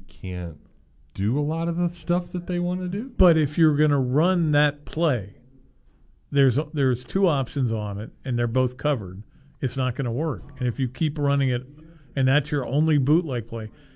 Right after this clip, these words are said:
Speaker 2: you gotta have a variation on it. You gotta have, "Okay, I'm gonna bootleg it, and I may throw it back the other way for a screen, or I, I may, I may, uh, do something else." I, you know,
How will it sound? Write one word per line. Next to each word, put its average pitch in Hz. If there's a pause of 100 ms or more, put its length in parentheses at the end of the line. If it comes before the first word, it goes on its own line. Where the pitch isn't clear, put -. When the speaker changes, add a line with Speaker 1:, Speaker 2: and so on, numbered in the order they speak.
(140)
Speaker 2:
you 139
gotta 185
have 202
a 156
variation 135
on 95
it. 90 (420)
You 143
gotta 175
have, 143 (220)
"Okay, 151
I'm 143
gonna 139
bootleg 143
it, 131
and 131
I 147
may 170
throw 156
it 131
back 139
the 131
other 160
way 117
for 113
a 101
screen, 160
or 110
I, 135
I 151
may, 156 (480)
I 151
may, 165
uh, 123 (880)
do 151
something 151
else." 143
I, 135
you 156
know, 143